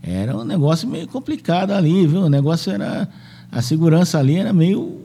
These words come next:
difícil ali. Mas eles trabalharam muito, fizeram um bom trabalho, estão fazendo um bom trabalho. E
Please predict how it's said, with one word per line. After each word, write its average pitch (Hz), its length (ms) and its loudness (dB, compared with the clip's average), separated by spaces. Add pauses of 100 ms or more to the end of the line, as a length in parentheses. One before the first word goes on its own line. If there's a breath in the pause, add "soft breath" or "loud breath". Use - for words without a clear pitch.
(300)
difícil 196 640 2
ali. 95 300 -2 (480 loud breath)
Mas 165 400 0
eles 277 440 -2
trabalharam 135 560 4
muito, 117 360 2
fizeram 123 300 0
um 113 40 2
bom 113 160 0
trabalho, 107 460 -2
estão 127 180 -2
fazendo 113 240 -2
um 110 60 0
bom 113 100 -2
trabalho. 104 600 -2 (680 loud breath)
E 143 800 -2